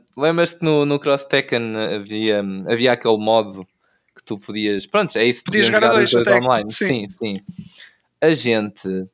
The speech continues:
Speaker 1: e, isso na altura, né, e o Tiago e assim, nó-, nós costumávamos, ahm,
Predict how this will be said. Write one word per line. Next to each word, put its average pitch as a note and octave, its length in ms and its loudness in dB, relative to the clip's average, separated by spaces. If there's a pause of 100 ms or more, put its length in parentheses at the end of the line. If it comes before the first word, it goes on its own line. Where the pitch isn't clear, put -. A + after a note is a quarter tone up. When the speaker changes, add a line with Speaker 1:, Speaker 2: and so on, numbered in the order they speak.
Speaker 1:
e, D#3 200 -2
isso A3 160 -4
na G#3 60 4
altura, D3+ 280 0
né, A2 240 0
e G2+ 80 -4
o G2+ 80 -6
Tiago G#2+ 380 0
e G2+ 80 -4
assim, A2 200 -8
nó-, A2+ 200 0
nós B2+ 220 0
costumávamos, A#2 1200 -2
ahm, G2+ 580 -2